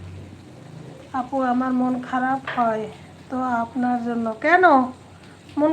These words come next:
খারাপ হয় কেন? কোনটা সরাবো? এটা সরাবো? মন খারাপ আর কিছু নাই, আল্লাহ যা করে বান্দার মঙ্গলের জন্যই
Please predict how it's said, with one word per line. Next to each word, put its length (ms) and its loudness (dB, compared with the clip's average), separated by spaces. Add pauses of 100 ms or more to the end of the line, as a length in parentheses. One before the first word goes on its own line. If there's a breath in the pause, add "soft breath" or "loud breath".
খারাপ 280 8
হয় 200 6
কেন? 140 6 (2250)
কোনটা 280 -4
সরাবো? 300 -8
এটা 180 -10
সরাবো? 240 -8 (3750)
মন 140 4 (100)
খারাপ 300 4
আর 140 2
কিছু 240 -4
নাই, 180 0
আল্লাহ 180 4 (140)
যা 60 6 (100)
করে 200 4
বান্দার 340 2
মঙ্গলের 400 0
জন্যই 280 0